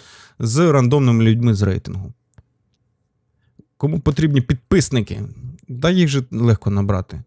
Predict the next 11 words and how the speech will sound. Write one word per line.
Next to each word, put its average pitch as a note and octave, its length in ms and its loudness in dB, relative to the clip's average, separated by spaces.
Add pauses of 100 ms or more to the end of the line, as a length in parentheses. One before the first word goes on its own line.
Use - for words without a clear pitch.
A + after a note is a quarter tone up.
(140)
першу G2+ 280 -2
тисячу - 400 -10
штук. - 280 -14 (1700)
Oh, A2+ 240 0
shit. - 720 -2 (2000)
Oh C3+ 260 4
my G#2+ 260 2
god. B2 480 0 (3000)
Давай A#2+ 440 2
так G#2 200 0
зробимо. G2+ 440 -4